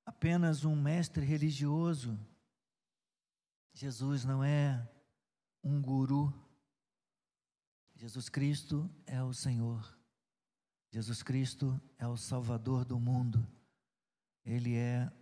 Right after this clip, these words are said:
o juiz de toda a terra, que julgará o mundo com justiça e os povos consoante a sua fidelidade. Graças a Deus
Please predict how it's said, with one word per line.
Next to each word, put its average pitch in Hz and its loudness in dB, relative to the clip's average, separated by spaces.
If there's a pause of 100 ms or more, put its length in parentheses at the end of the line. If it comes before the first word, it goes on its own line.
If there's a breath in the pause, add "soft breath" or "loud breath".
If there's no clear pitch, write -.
o 113 -2
juiz 113 -2 (160)
de 113 -10
toda 120 -6
a 110 -8
terra, 104 -6 (1000)
que 123 -6
julgará 123 -4
o 120 -4
mundo 120 -2 (600)
com 120 -4
justiça 117 -6 (840)
e 120 -2
os 120 -4
povos 110 -6 (360)
consoante 107 -4 (680)
a - -10
sua 117 -6
fidelidade. 110 -10 (960)
Graças 120 -2
a 123 2
Deus 123 0